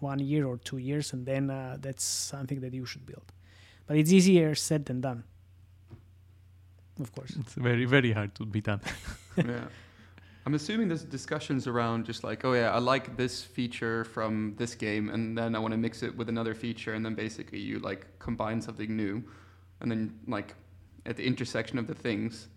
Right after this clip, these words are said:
Speaker 3: then basically that becomes a new game design.
Speaker 2: Uh, yeah, that's one way of to do. U-, usually, if we come from the worst to the best, it's, uh,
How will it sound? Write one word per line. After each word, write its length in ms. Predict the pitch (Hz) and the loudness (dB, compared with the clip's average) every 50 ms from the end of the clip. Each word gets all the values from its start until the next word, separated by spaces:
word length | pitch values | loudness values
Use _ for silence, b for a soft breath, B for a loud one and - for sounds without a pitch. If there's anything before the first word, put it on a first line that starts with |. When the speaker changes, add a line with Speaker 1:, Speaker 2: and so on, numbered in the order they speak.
| - - | -6 -2
Speaker 3:
then 240 | 117 113 117 110 110 | 0 2 2 2 2
basically 400 | 107 107 110 - - - 117 110 | 0 -4 -6 -6 -6 -6 -6 -4
that 200 | 107 104 - - | -4 -4 -6 -6
becomes 300 | 120 - 120 117 110 - | -6 -6 -4 -4 -4 -4
a 60 | - | -4
new 140 | 117 110 107 | -2 -2 -2
game 200 | 107 107 107 107 | -2 -2 -2 -2
design. 380 | 104 101 92 - - - 120 - b b b b b b b b b b b b - - B B B B B B B B B B | -4 -6 -10 -10 -10 -10 -10 -12 b b b b b b b b b b b b -18 -18 B B B B B B B B B B
Speaker 2:
Uh, 140 | - 196 208 190 185 185 | -2 -2 -2 -2 -2 -4
yeah, 360 | 214 175 151 139 - 151 139 135 131 131 | 4 6 8 10 8 8 6 0 -6 -8
that's 200 | - 127 123 - 123 | -10 -10 -10 -10 -8
one 180 | 123 120 120 | -8 -6 -4
way 120 | 117 117 113 | -4 -2 -2
of 140 | 113 110 | -2 -2
to 100 | - 127 | -4 -6
do. 220 | 120 117 - - 135 | -6 -4 -4 -4 -2
U-, 260 | 135 156 147 143 - | 0 2 2 2 4
usually, 480 | - 147 147 160 160 190 180 156 147 139 | 4 4 4 6 6 6 4 6 4 2
if 140 | 143 - - | 2 0 0
we 100 | 147 143 | -4 -2
come 220 | - - 143 135 139 | 2 2 2 2 2
from 200 | - 143 131 131 | 0 -2 -2 0
the 100 | 127 123 | 2 2
worst 360 | 113 113 117 127 131 - - - | 4 4 4 4 2 0 -4 -6
to 40 | |
the 120 | 123 123 113 | -2 -2 2
best, 340 | 107 110 113 127 - - - | 4 6 4 4 4 -2 -6
it's, 400 | 123 123 110 - - - - - - - - - - - - - - - - - - - - - - - - | -2 -2 -2 -2 -6 -12 -14 -14 -18 -20 -20 -20 -20 -20 -20 -20 -20 -20 -20 -20 -20 -20 -20 -20 -18 -16 -12
uh, 560 | - 143 123 120 113 113 110 110 113 110 110 | -8 -4 0 2 4 4 6 6 6 4 4